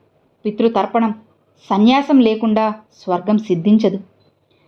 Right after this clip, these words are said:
ఇక నీవు వివాహం చేసుకోకపోతే అది నీకు కేవలం కష్టాలు మాత్రమే ఇస్తుంది. మరణం తర్వాత నీకు నరకం లభిస్తుంది. మరు జన్మలో కూడా కష్టాలు భోగిస్తావు. అప్పుడు రుచి ఋషి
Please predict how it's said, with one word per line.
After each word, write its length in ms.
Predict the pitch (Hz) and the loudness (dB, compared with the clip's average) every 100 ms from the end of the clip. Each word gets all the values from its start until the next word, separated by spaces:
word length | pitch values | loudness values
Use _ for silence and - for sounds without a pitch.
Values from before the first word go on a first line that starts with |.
| _ | _
ఇక 160 | 226 240 | -4 0
నీవు 280 | 240 233 220 | 2 2 2
వివాహం 460 | 196 226 254 247 240 | 2 0 0 0 0
చేసుకోకపోతే 880 | 247 254 269 269 254 233 240 233 233 _ - | 0 0 -4 -2 -4 0 0 -2 -8 _ -12
అది 120 | 190 | -6
నీకు 240 | 196 196 202 | -4 -2 -4
కేవలం 480 | 196 185 190 196 202 | 0 2 2 -2 -4
కష్టాలు 540 | - 226 - 220 226 | -10 -14 -2 0 2
మాత్రమే 440 | 214 202 220 208 | 0 0 -2 -2
ఇస్తుంది. 380 | 190 196 190 185 - _ _ _ _ _ _ _ - | -2 -4 -6 -8 -14 _ _ _ _ _ _ _ -2
మరణం 400 | 196 220 262 254 | 2 2 2 2
తర్వాత 400 | 240 233 262 262 | 0 0 0 2
నీకు 280 | 233 226 220 | 0 2 0
నరకం 420 | 180 208 262 277 | 0 0 2 2
లభిస్తుంది. 580 | 220 208 220 208 208 214 _ _ _ _ _ _ | 2 -2 -4 -6 -6 -10 _ _ _ _ _ _
మరు 200 | 254 320 | 0 2
జన్మలో 440 | 285 233 285 349 339 | 2 2 2 2 0
కూడా 400 | 294 269 262 233 - _ _ 180 | 2 2 2 -2 -12 _ _ -20
కష్టాలు 400 | - 202 202 214 | -10 -4 0 2
భోగిస్తావు. 580 | 196 196 196 196 185 190 _ _ _ _ _ _ _ _ _ 247 | 2 0 -2 -6 -6 -10 _ _ _ _ _ _ _ _ _ -6
అప్పుడు 300 | 254 269 233 | 0 2 2
రుచి 280 | 220 220 | 2 2
ఋషి 400 | 240 233 247 226 | 0 0 0 0